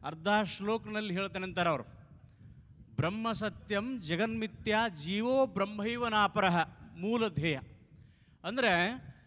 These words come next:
ಈ ಜಗತ್ತಿನೊಳಗೆ ಇರತಕ್ಕಂಥದ್ದು ಯಾವುದಪ್ಪ ಅಂದ್ರೆ ಪರಮಾತ್ಮ ಒಬ್ಬನೇ ಸತ್ಯ, ಬ್ರಹ್ಮ ಒಬ್ಬನೇ ಸತ್ಯ.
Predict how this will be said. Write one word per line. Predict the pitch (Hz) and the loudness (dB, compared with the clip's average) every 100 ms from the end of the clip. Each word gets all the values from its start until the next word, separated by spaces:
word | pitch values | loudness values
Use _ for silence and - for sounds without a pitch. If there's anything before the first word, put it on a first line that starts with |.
| - - - | -20 -14 -4
ಈ | 208 226 | 0 0
ಜಗತ್ತಿನೊಳಗೆ | 165 - 196 254 - - 254 247 254 247 | -2 -2 0 0 -2 -4 0 2 2 2
ಇರತಕ್ಕಂಥದ್ದು | 233 226 240 233 240 220 220 202 | 0 -2 -4 -4 -6 -6 -4 2
ಯಾವುದಪ್ಪ | 214 214 208 | 2 2 0
ಅಂದ್ರೆ | 208 214 214 226 | -2 0 -2 -4
ಪರಮಾತ್ಮ | 175 170 180 220 247 - 226 | 0 2 6 6 6 2 -2
ಒಬ್ಬನೇ | 226 196 156 202 233 247 | 0 2 2 4 6 6
ಸತ್ಯ, | 185 214 - - 190 196 147 110 - - - _ _ _ | 4 0 -2 -2 4 4 4 -2 -14 -20 -20 _ _ _
ಬ್ರಹ್ಮ | 120 107 170 240 247 | -4 4 6 6 6
ಒಬ್ಬನೇ | 233 170 208 247 262 | 6 6 6 6 6
ಸತ್ಯ. | 208 214 - 190 | 2 -2 -2 0